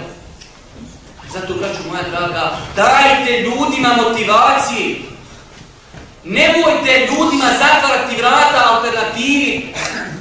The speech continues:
da se čovjek ne može pokajati. Može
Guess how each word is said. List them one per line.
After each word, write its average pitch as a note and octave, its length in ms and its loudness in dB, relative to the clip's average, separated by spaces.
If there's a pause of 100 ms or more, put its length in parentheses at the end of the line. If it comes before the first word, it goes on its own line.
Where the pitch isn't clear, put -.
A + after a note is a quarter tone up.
(520)
da A#3+ 180 2
se A#3+ 160 -2
čovjek D4+ 260 0
ne C4 140 2
može A3+ 340 2
pokajati. - 540 0 (180)
Može - 420 4